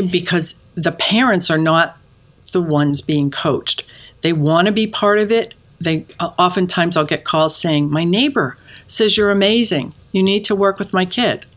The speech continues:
Okay, so what is, what does your child say? Would your child be willing to give me a phone call and whatever? "Well, no, can we just set this up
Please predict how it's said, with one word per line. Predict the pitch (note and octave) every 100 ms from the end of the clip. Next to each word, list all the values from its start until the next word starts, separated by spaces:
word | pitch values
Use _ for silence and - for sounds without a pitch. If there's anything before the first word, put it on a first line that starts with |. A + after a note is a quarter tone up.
| D#3+
Okay, | D3 D3 D#3+
so | A#3+ - F3+
what | F#3+
is, | A#3 A#3
what | F3 G3+
does | C4+ C4+
your | A#3+ A#3 -
child | D4 G#4 F#4+
say? | - C3
Would | B2+ D2+
your | C#3+ B2+ - _ -
child | - C3+ C#3+
be | C3+
willing | C#3+ C#3+ C#3
to | - -
give | E3
me | F3
a | F3
phone | C#4 F#4
call | - - - - - - -
and | D#3+
whatever? | D3+ F3 E3+
"Well, | - A#3+ B3
no, | B3 A#3 D#3+ D3+
can | -
we | B3
just | C4+ F#4 F#4+
set | B3 B3
this | G#3+ G3 F3+
up | F3 G3+